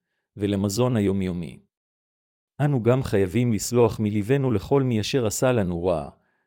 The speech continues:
בדיוק כפי שאדוננו מחה את חטאינו.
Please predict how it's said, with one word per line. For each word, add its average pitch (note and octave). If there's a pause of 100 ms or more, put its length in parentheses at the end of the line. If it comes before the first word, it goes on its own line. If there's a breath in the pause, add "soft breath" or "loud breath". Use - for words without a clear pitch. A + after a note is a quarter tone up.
(100)
בדיוק A2
כפי C3+
שאדוננו A#2+
מחה B2
את A#2+
חטאינו. F2+